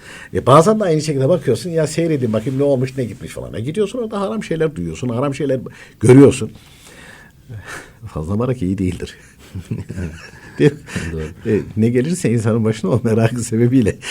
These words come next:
Speaker 1: gelir derler. Onun için de, e, böyle şeylere dalmamaya elimizden geldiği kadar gayret sarf edeceğiz.
Speaker 2: Bunun devamında da dinleyicimiz, e, imanlı ve şehit olarak ölebilmek için, e, ne yapmak lazım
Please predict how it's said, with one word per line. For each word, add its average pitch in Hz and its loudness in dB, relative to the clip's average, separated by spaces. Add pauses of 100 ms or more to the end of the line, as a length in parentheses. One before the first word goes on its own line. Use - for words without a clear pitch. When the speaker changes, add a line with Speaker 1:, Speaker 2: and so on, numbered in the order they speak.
(220)
Speaker 1:
gelir 113 8
derler. 92 0
Onun 113 -4
için 147 -6
de, 185 -6 (500)
e, 208 -2
böyle 233 6
şeylere 170 -2
dalmamaya 107 2
elimizden 107 0
geldiği 78 -2
kadar 160 -4
gayret 95 -2
sarf - -10
edeceğiz. - -14 (440)
Speaker 2:
Bunun 160 2
devamında 151 4
da 95 -2
dinleyicimiz, 104 -2
e, 90 0 (120)
imanlı 110 2
ve 104 4
şehit 95 0
olarak 92 0
ölebilmek 90 0
için, 82 -6 (440)
e, 78 -6
ne 87 -4
yapmak 85 -6
lazım 73 -6